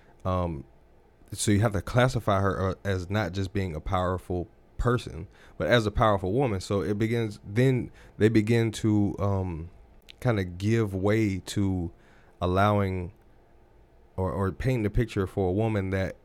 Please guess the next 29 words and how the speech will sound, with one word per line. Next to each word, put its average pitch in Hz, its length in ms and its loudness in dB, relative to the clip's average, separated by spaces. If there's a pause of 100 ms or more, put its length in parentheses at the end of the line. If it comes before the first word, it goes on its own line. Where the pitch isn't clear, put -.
(480)
is 98 160 -2
saying, 104 320 0
"Well, 98 240 0
even 117 240 0
though 107 120 2
she's 98 240 -4
a 85 40 -4
woman, 95 280 -4
she - 180 -10
still 95 320 -4
has 85 200 -4
power 90 320 -4
that 85 120 -8
is 80 160 -10
similar 98 580 -4
to - 160 -10
that 82 220 -4
of - 140 -10
a 78 60 -8
man." 82 360 -8 (1160)
And 95 420 -2 (640)
that 120 200 4
becomes 127 280 2
a 95 40 0
problem 107 400 4
in 107 140 -2
the 101 80 -2
sense 101 300 -4
that 95 260 0